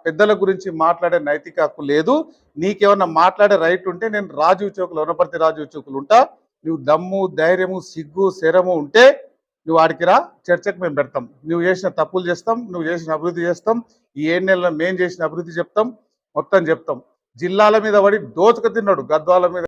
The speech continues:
ఆయన చేసిన కార్యక్రమాలు ఒక్కొక్కటి కాదు, గవర్నమెంట్ ఆఫీసుల పేరు మీద, రియల్ ఎస్టేట్ల పేరు మీద,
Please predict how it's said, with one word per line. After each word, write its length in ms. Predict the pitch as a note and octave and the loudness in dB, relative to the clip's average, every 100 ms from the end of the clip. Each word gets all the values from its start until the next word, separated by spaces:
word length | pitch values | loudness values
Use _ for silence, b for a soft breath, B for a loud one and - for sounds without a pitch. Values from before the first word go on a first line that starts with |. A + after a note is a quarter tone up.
| - | -4
ఆయన 160 | D#3+ E3+ | -4 -4
చేసిన 640 | D3 F#3+ G3+ G#3 F#3+ - _ _ _ D#3+ | -2 -2 -2 -2 -2 -4 _ _ _ 0
కార్యక్రమాలు 460 | F3+ F#3 F#3+ F3+ | 0 2 0 0
ఒక్కొక్కటి 380 | E3 F#3 F#3+ E3+ | -2 -2 -2 2
కాదు, 320 | E3+ F3+ C#3 C3 D3 | 4 4 2 -8 -6
గవర్నమెంట్ 400 | E3 F3 F3+ F3 | -4 -2 -2 0
ఆఫీసుల 360 | E3+ E3 E3+ | -2 -2 -12
పేరు 260 | D#3+ E3+ F#3+ | -6 -6 -6
మీద, 140 | G#3+ | -2
రియల్ 420 | G#3 E3+ C#3+ E3+ E3+ | 0 0 -4 -4 -4
ఎస్టేట్ల 360 | D#3+ E3+ D#3 | -6 -8 -8
పేరు 240 | D#3 F3+ G3+ | -8 -8 -8
మీద, 160 | G#3 | -2